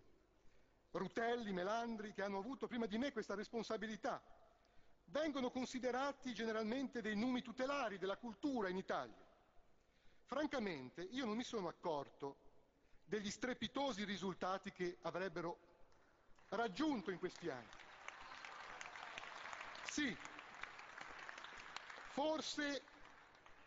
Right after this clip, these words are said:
nel finanziare con i soldi pubblici, naturalmente, film di registi tanto adulati quanto poco apprezzati dal pubblico, hanno fatto davvero molto.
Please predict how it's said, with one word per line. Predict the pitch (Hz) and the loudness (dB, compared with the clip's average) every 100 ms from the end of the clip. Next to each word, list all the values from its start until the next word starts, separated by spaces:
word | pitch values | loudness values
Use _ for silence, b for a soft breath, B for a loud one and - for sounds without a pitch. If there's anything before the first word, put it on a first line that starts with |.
| - - - | -20 -20 -4
nel | 160 277 | 2 2
finanziare | 269 254 240 220 - 247 220 185 | 2 0 2 0 0 2 2 0
con | 175 175 | -2 -4
i | |
soldi | 170 240 233 175 | -2 -2 -2 -6
pubblici, | - 208 131 120 - - | -8 -8 -8 -12 -12 -6
naturalmente, | 160 185 180 196 180 135 - - - - - - - - - - - - - _ - - - - - - - | -4 0 0 0 0 -2 -10 -18 -20 -20 -20 -20 -20 -20 -20 -20 -20 -20 -20 _ -20 -20 -20 -20 -20 -20 -16
film | - 254 269 214 | -2 4 6 4
di | 185 | 4
registi | 196 185 233 196 - 160 | 2 2 0 0 -4 -4
tanto | 277 311 262 233 | 2 4 4 2
adulati | 202 226 240 185 - 160 143 B B B | 2 4 4 4 0 -10 -14 B B B
quanto | - 240 226 240 | -2 0 2 -2
poco | - 302 254 | 2 2 2
apprezzati | 196 220 - 247 233 | 0 -2 2 0 0
dal | 190 180 | 0 -2
pubblico, | 294 311 240 - 220 | 0 -2 -2 -2 0
hanno | 226 220 | 2 2
fatto | 220 202 220 | 2 2 2
davvero | 190 175 196 | 0 2 2
molto. | 175 127 104 | 2 0 -4